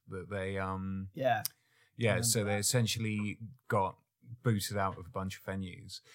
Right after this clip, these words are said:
Speaker 2: Mm.
Speaker 1: And everyone is kind of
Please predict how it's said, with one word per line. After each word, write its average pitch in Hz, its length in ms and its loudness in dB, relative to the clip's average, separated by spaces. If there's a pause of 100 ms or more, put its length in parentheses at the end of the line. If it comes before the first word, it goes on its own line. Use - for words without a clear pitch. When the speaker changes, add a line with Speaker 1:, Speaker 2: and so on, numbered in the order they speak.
Speaker 2:
Mm. 117 300 -4 (160)
Speaker 1:
And 135 540 6 (340)
everyone 175 640 6
is 139 360 2
kind 143 540 2
of 123 280 0